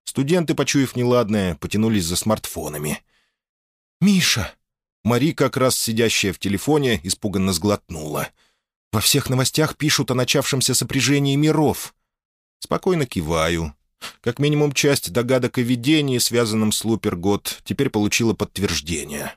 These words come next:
Правда, сроки не совпадают. «Ты не удивлен?» В словах Романова нет и тени от вопроса. «Что еще о тебе известно?»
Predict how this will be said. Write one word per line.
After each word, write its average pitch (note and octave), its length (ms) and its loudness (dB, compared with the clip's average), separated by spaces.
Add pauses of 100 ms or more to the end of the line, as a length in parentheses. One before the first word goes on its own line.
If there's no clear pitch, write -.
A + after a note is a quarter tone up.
(140)
Правда, C3 380 0
сроки - 360 -2
не E2+ 120 -2
совпадают. D#2 840 -4 (1300)
«Ты G2 140 0
не A2 120 2
удивлен?» A2+ 720 2 (280)
В - 60 -6
словах F#2 340 0
Романова G#2 400 2
нет G#2 260 0
и G2+ 60 -4
тени F2 320 -2
от D#2 160 -10
вопроса. E2 640 -4 (580)
«Что - 240 -2
еще C3+ 280 2
о D#3+ 40 4
тебе E3+ 280 4
известно?» A#2 560 0